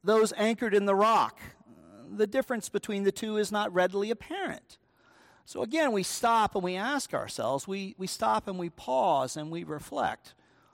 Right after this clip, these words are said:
We think. That's the very thing Lloyd Jones would say, "The unbeliever never does. He, he never stops to pause. He never stops to think." But we, as image bearers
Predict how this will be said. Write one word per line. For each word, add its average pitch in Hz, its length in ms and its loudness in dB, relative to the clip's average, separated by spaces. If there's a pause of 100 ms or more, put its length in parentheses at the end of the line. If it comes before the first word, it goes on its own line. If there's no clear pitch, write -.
(680)
We 151 120 -8
think. 185 420 -6 (720)
That's - 160 -20
the 151 100 -8
very 170 240 2
thing 170 340 -4
Lloyd 156 200 4
Jones 170 360 -2
would 123 120 -8
say, 143 200 -2
"The 135 140 -2
unbeliever 156 540 -2
never 151 280 -2
does. 127 400 2
He, 143 140 -6 (220)
he 160 140 -4
never 151 260 -2
stops - 840 -8
to 175 80 -10
pause. - 480 -6
He 147 80 -10
never 139 220 -8
stops - 480 -4
to - 120 -12
think." - 420 -12
But - 120 -8
we, 208 300 -6 (960)
as - 140 -6
image 202 280 0
bearers - 560 -10